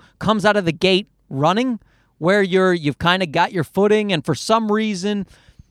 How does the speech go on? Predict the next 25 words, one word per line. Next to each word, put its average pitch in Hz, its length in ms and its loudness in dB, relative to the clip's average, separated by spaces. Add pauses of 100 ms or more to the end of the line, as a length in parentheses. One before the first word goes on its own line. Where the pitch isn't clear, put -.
(120)
you're 196 220 0
just 202 220 -2
a 185 60 2
little, 226 580 0
you 196 120 -4
have 180 100 0
a 175 60 2
little 294 600 -4
m-, 208 280 -6 (540)
more 226 440 0
of 175 120 0
a 165 60 0
natural 185 540 0
talent 175 440 -2
for 170 100 -8
stand-up, 175 600 -2 (720)
then 208 180 -2
you 269 180 2
can 247 200 -2
vault 202 440 0
past 190 360 2
a 180 40 -2
lot 160 240 2
of - 80 -8
people 214 500 -2